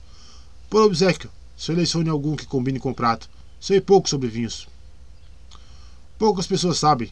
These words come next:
Phoebus Ravenga. Phoebus Ravenga sorriu. E menos ainda confesso esse tipo de coisa.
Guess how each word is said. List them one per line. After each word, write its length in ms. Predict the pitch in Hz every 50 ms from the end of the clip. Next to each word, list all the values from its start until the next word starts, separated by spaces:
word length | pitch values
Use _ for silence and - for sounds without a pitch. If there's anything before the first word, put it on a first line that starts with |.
| - - - - - - - -
Phoebus 420 | - - - - 127 117 113 110 -
Ravenga. 480 | - 113 107 110 117 117 110 104 101 - - - - - - - - - - - - - - - -
Phoebus 300 | - - 123 123 117 113
Ravenga 320 | - 123 113 120 120 120 117
sorriu. 460 | - - - 104 110 117 117 117 110 - - - - - - - - - - - - - - - - - - -
E 40 | 202
menos 300 | 208 226 233 226 202 180
ainda 160 | 208 208 202
confesso 540 | - 202 202 170 - 175 180 175 156 - 147
esse 160 | 131 - 139
tipo 240 | - - 151 - 139
de 80 | 120 117
coisa. 320 | - 127 117 113 101